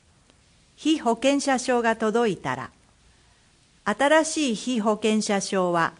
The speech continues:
台紙に貼り付けた状態で郵送します。受け取られたら、世帯の国民健康保険加入者全員の被保険者証があるかを確認した上で、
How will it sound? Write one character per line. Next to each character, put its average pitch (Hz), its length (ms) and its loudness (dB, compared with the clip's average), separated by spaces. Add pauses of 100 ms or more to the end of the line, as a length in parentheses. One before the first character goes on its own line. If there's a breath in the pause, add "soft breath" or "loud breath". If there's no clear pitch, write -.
(300 soft breath)
台 240 240 4
紙 285 220 -4
に 269 140 0
貼 233 140 0
り 285 140 0
付 302 280 -2
け - 20 -2
た 202 180 2
状 190 240 0
態 190 300 -2
で 185 220 0
郵 180 220 0
送 170 300 -4
し 160 220 -10
ま 151 160 -4
す。 - 260 -18 (840 soft breath)
受 285 240 0
け - 20 -16
取 294 140 4
ら 294 120 4
れ 240 140 2
た 190 160 0
ら、 160 220 -2 (200 loud breath)
世 302 300 0
帯 254 220 4
の 165 180 -2
国 202 340 -4
民 294 220 -2
健 269 200 2
康 262 300 2
保 240 160 -2
険 180 380 -2 (140)
加 208 180 0
入 277 240 0
者 196 240 0
全 220 380 0
員 262 280 0
の 247 200 0 (160 loud breath)
被 254 260 -4
保 208 160 -2
険 247 240 0
者 247 180 0
証 233 280 0
が 214 240 4
あ 254 40 2
る 262 140 -2
か 233 240 0
を 156 180 0
確 185 300 -4
認 226 280 2
し 220 100 -10
た 208 200 -2
上 226 240 0
で、 180 240 -4